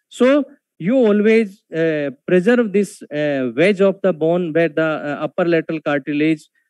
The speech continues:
uh, lateral attachment and the head of the inferior turbinate, uh, that is the Webster triangle. So you always preserve the Webster triangle area also.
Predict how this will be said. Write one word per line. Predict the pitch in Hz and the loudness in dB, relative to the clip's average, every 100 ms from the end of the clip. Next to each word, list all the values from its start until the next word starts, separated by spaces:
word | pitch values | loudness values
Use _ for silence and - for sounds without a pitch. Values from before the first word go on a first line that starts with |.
| _ 143 | _ -4
uh, | 147 139 135 | 0 2 2
lateral | 131 143 139 185 170 | 2 0 0 0 2
attachment | 143 151 143 147 151 147 | 0 0 -2 -2 -4 -2
and | 143 135 | -4 -2
the | 135 | -2
head | 127 156 151 | -2 -2 -2
of | 139 | -2
the | 143 | -2
inferior | 139 135 151 | -2 -2 -4
turbinate, | 151 143 131 143 143 131 _ _ _ - | -4 -4 -2 -2 -2 -4 _ _ _ -6
uh, | 131 123 117 117 | -4 -2 -4 0
that | 175 | 0
is | 170 | 2
the | 165 147 | 0 2
Webster | 135 151 - 160 | 2 0 -2 -4
triangle. | 139 143 143 143 143 | -2 0 2 0 -2
So | - 151 143 | -2 0 0
you | 139 147 | 0 0
always | 147 170 202 | 2 2 2
preserve | - 151 135 143 143 | 0 -2 0 0 0
the | 135 131 | -4 -2
Webster | 127 135 - 139 | -2 -4 -6 -8
triangle | 127 127 131 131 | -4 -2 -2 -2
area | 120 127 120 | -2 -4 -4
also. | 123 - 185 | -4 -6 -6